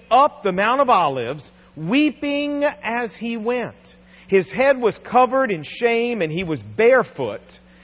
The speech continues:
And all the people with him covered their heads too, and were weeping as they went up."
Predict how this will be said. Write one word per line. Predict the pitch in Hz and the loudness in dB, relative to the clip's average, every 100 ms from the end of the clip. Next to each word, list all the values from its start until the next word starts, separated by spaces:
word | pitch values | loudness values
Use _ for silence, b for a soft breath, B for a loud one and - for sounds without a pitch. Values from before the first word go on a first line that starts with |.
| B B | B B
And | 156 | 0
all | 170 233 294 | 4 6 6
the | 277 | 4
people | 277 269 - 262 | -4 -6 0 -2
with | 240 339 | 0 -6
him | - 165 107 107 | -4 -6 -6 -8
covered | - 240 220 214 | 2 2 4 0
their | 233 302 285 | 2 2 2
heads | 214 208 185 - | 2 0 -2 -8
too, | - 294 170 147 170 B B B | -8 -4 -2 -2 -4 B B B
and | 165 175 | -4 -2
were | 170 175 | 0 0
weeping | 165 233 262 - 262 254 254 262 - b b b - | 0 -2 -2 -4 -4 -4 -6 -10 -14 b b b -10
as | 156 147 | -8 -6
they | 175 | -6
went | 160 165 139 | -4 -6 -6
up." | 95 | -10